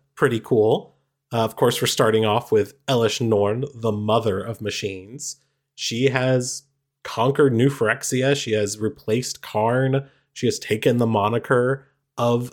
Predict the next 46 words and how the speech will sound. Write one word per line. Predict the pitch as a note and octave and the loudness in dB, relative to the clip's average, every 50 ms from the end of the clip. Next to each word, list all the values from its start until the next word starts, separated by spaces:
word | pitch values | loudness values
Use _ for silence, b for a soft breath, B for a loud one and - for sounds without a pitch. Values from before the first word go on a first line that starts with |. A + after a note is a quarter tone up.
| - | -12
the, | - A#2+ A#2 A2+ A2 G#2+ G#2+ A2 - - | -10 -6 -4 -2 -2 -2 -2 -4 -4 -2
uh, | B2+ A2+ G2 F#2+ G2 - - - | -2 -2 -2 -2 -4 -8 -10 -8
Mother | A#2+ A#2 C3+ C3+ A2 B2 A2 A2+ | -4 -2 0 2 4 6 6 6
of | A2 - | 6 4
Machines | D3 A2 - - - B2+ A2 G#2+ A2 A#2 B2 B2+ - | 2 0 0 0 0 0 0 0 0 -2 -4 -6 -6
as | - - G#2+ G2+ A2+ | -8 -8 -6 -2 0
a | G#2 G2 | 0 0
reference | G2+ G2+ G2+ - A#2+ G#2+ A2 - - | 0 -4 -4 -2 -2 -4 -4 -4 -8
to | - A2+ | -8 -6
Yawgmoth, | G2+ G2 F#2 G2 G#2 - - A2+ G#2 G#2+ A2+ - - | -6 -8 -8 -10 -10 -10 -6 -4 -2 -2 -4 -4 -8
the | - - | -20 -16
Father | - - G2 G2 G2+ - A#2+ A#2+ | -10 -8 -8 -8 -8 -8 -10 -10
of | A#2 - | -10 -10
Machines. | A#2+ A2+ - - B2+ A#2+ A#2+ A#2+ A#2+ A#2+ B2 B2 - - _ _ _ _ _ _ _ _ _ _ _ - | -12 -10 -10 -8 -8 -8 -10 -10 -12 -14 -14 -14 -14 -14 _ _ _ _ _ _ _ _ _ _ _ -12
Uh, | G#2+ F#2 F#2 - - - | -10 -10 -10 -12 -14 -12
she | - - - C3+ D#3 F3+ | -10 -8 -4 0 2 2
is | E3 D3+ C#3 | 2 0 0
in | - - C3 C3+ | -2 -2 0 2
her | C3+ C#3+ C3+ | 2 2 0
full | B2+ - D3 C#3 C#3 | 0 4 4 4 4
power. | C#3 - A#2 B2 B2 A2+ G2+ G2+ | 4 2 0 2 2 2 2 0
And, | - G#2+ G#2+ A2 | -2 -4 -6 -4
you | A#2 A2+ | -2 0
know, | A2 G#2+ G#2+ G#2 - b b b b b b _ - | 0 0 -2 -4 -8 b b b b b b _ -4
when | A2 A#2+ B2 | -2 0 2
I | B2+ C3 | 2 2
saw | C3 - - C#3+ A#2+ C3 C#3 C#3 C#3+ D3+ - - - | 0 0 0 2 4 6 6 6 6 4 2 -2 -2
this | B2+ C3+ C3+ - - | 4 4 4 4 4
character, | - - A#2+ B2+ C3+ - - D#3+ C#3+ | 2 2 2 2 2 0 0 0 0
I | A2 G#2+ | 0 0
said | - - A2+ G#2+ | 0 0 0 2
they | A2+ G#2+ | 0 0
should | - - A2+ G2+ | 0 -2 -4 -2
have | A2+ | 0
never | G#2+ G2+ G2 G#2+ G#2 | 0 0 0 0 -2
put | - G#2 | -2 -4
her | F#2+ F#2+ | -8 -8
in | F2 | -10
the | F#2 F#2 | -10 -12
story. | - - G#2 - A2+ G#2+ | -10 -10 -10 -8 -8 -8
I | G2 | -8
sent | - - B2 G#2 - | -6 -6 -6 -2 -2
off | G#2+ G2 - | -4 -2 -4
an | A2 G#2 | -6 -6
email | G#2 G2+ G2+ F#2+ F#2 F#2 | -4 -4 -6 -6 -8 -8
immediately. | F#2+ G2 F#2 F2+ F#2 G2 - - - - - | -12 -16 -16 -16 -16 -16 -14 -14 -14 -16 -16